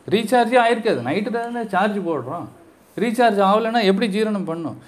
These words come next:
அப்ப பசி எடுக்காது. பசி எடுக்கலைன்னா,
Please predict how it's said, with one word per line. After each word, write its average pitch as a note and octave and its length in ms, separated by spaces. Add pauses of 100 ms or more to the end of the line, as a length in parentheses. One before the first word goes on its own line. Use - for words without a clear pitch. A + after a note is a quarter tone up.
(140)
அப்ப F#3+ 260
பசி G3 300
எடுக்காது. F#3+ 600 (920)
பசி G3+ 180 (100)
எடுக்கலைன்னா, G#3+ 380